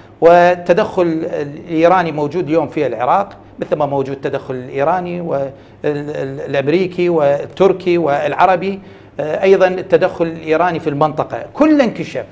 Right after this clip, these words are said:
لا، لا نستثني أحد. أول شيء في، بهذه الفترة هو استنزاف الجانب المادي من دول الخليج والمنطقة، وتعرف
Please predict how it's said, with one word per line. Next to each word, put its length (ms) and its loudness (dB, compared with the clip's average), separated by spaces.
لا، 200 0
لا 180 2
نستثني 600 -8
أحد. 220 -8
أول 260 6
شيء 280 -2
في، 760 -8
بهذه 480 2
الفترة 340 -2
هو 160 -2
استنزاف 520 -2
الجانب 480 2
المادي 540 -2
من 200 -8
دول 200 2
الخليج 440 -6
والمنطقة، 640 -4
وتعرف 300 -6